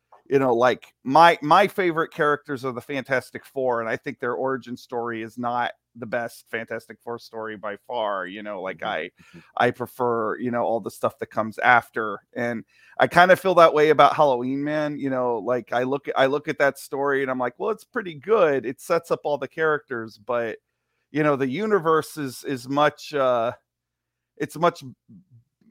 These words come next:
Speaker 1: bigger and more interesting now than it, when it was, you know, twenty years ago, twenty-two years ago, Jesus."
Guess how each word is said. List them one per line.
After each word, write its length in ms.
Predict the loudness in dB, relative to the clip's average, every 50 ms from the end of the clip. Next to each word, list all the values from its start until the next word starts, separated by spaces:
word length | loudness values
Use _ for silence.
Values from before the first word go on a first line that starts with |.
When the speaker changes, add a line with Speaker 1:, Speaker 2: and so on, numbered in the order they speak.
| _ _ -4
Speaker 1:
bigger 600 | 0 0 0 0 0 -2 0 0 2 2 0 0
and 300 | -2 -2 -4 -4 -2 -4
more 180 | -4 -4 -6 -6
interesting 640 | -8 -10 -12 -12 -14 -16 -16 -16 -12 -12 -10 -10 -6
now 440 | -4 -2 -2 0 -2 -2 -6 -10 -12
than 180 | -8 -6 -6 -6
it, 100 | -6 -6
when 160 | -6 -6 -6
it 100 | -6 -8
was, 680 | -6 -4 -2 0 0 -2 -4 -6 -10 -14 -20 -20 -20 _
you 100 | -10 -8
know, 240 | -6 -4 -4 -6 -6
twenty 340 | -10 -12 -12 -10 -10 -8 -10
years 340 | -8 -8 -6 -6 -6 -6 -8
ago, 380 | -2 0 2 2 2 0 -2 -4
twenty-two 460 | -8 -10 -8 -8 -12 -10 -10 -8 -8
years 260 | -6 -6 -6 -8 -8
ago, 180 | _ -6 -6 -6
Jesus." 420 | -6 -12 -16 -16 -14 -16 -18 -18